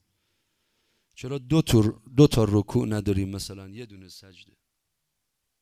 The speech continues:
حضرت فرمود دلیلش اینه که با خاک دو جا سر و کار داریم. یک، ابتدای ما از خاک آمدیم.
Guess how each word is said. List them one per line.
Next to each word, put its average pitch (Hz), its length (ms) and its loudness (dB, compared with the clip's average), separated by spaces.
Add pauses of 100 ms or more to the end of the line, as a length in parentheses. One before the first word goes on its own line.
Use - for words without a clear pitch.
(1160)
حضرت 120 320 -12
فرمود 123 300 -4
دلیلش 113 480 -2
اینه 113 180 -4
که 110 160 -10
با 104 280 -4
خاک 143 640 -4 (360)
دو 131 140 8
جا 101 220 -2
سر 95 280 -8
و 92 80 -10
کار 92 260 -14
داریم. 85 340 -16 (540)
یک، 123 380 -4 (1000)
ابتدای 135 680 -6
ما 165 280 -16 (1000)
از - 260 -14
خاک 123 420 -20
آمدیم. 131 560 -20